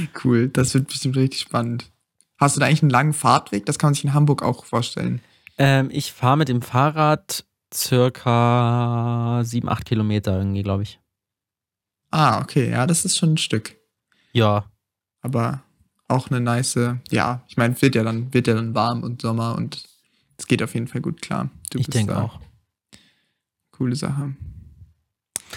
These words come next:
Speaker 2: Und danach, nach dem, äh, Praktikum,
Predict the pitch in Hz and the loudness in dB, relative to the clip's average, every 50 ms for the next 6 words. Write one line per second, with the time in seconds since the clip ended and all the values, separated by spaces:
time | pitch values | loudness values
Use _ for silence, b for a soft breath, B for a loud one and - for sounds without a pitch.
0 | B B B B - 156 147 143 120 - 135 127 127 120 117 127 151 175 - - | B B B B 2 4 4 4 4 2 2 2 4 2 2 4 2 2 2 4
1 | 131 127 143 143 - 170 165 170 170 175 175 175 - - - 147 147 151 151 - | 4 4 2 2 2 2 2 4 4 2 2 0 0 0 0 2 2 2 0 -2
2 | - - - 160 165 - - 170 156 - - 170 175 180 185 196 196 196 - | -6 -4 -4 -4 -2 0 -2 -2 -2 0 2 2 4 6 4 4 2 0 -8